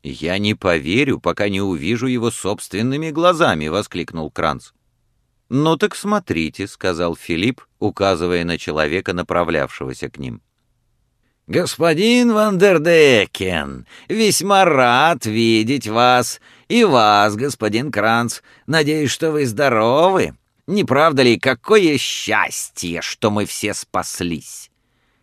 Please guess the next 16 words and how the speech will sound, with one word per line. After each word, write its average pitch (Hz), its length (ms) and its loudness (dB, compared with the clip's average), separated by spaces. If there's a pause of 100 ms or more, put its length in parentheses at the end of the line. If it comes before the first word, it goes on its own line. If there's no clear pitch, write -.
(220)
И 110 120 2
не 120 140 2
упоминая 131 760 2
ни 135 180 -2
словом 113 960 2
о 98 180 -2
том, 107 380 -2
как 87 240 -2
они 80 240 0
расстались, 107 920 -2 (420)
Шрифтен 135 640 0
с 82 140 -6
добродушием 117 960 0
и - 20 0
лёгким 110 460 -2
сарказмом 123 880 0